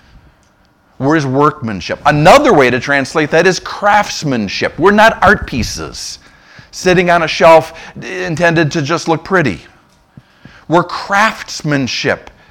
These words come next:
We're made with a purpose. We have a function. We're remade by the Master's love, grace, and kindness, but our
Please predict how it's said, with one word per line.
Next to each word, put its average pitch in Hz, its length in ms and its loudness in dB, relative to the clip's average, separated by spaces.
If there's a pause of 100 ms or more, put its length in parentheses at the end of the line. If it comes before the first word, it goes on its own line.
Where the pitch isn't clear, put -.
(340)
We're 151 140 2
made 160 280 0
with 160 180 0
a 156 80 4
purpose. - 800 -2
We 147 140 -4
have 147 220 4
a 151 120 2
function. - 1040 -2 (840)
We're 147 360 6
remade 233 920 2 (440)
by 160 140 6
the 160 120 2
Master's 180 540 0
love, 175 200 6
grace, 170 300 0
and 156 100 -6
kindness, 208 600 -4 (1200)
but 165 180 6
our 156 220 6